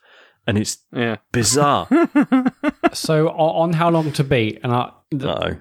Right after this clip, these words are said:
Speaker 3: I, I go on it all the time, but it's, like, kinda pointless 'cause there's speedrunners and all
Speaker 1: Yeah.
Speaker 3: sorts that fuck things up. But they say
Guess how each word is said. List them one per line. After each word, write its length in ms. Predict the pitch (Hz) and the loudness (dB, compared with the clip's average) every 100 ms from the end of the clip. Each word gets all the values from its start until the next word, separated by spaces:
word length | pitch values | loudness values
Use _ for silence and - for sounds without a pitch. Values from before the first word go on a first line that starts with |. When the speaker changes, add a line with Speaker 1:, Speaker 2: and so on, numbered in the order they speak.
| - | -6
Speaker 3:
I, 260 | 135 - 143 | -6 -2 0
I 40 | |
go 200 | 147 175 | 2 2
on 120 | 165 | 4
it 120 | 143 | 4
all 220 | 131 135 123 | 4 2 2
the 60 | |
time, 240 | 123 123 113 | 2 0 0
but 100 | 131 | -2
it's, 140 | 117 | 0
like, 160 | 131 135 | -2 0
kinda 260 | - 147 | 0 0
pointless 420 | 131 123 117 110 - | 2 2 2 -2 -2
'cause 200 | 127 113 | -2 2
there's 220 | 117 110 | 2 0
speedrunners 840 | - - - - 131 120 110 110 | -4 -12 -14 -2 0 2 2 0
and 80 | 107 | 0
all 120 | 110 | 2
Speaker 1:
Yeah. 60 | 92 | 2
Speaker 3:
sorts 200 | 85 80 | 2 0
that 120 | 117 | -2
fuck 200 | - - | -4 -6
things 220 | - 123 113 | -4 -2 0
up. 180 | 110 | 0
But 140 | 127 120 | 0 0
they 200 | 139 147 | 0 0
say 440 | - 123 110 104 | 0 2 2 -2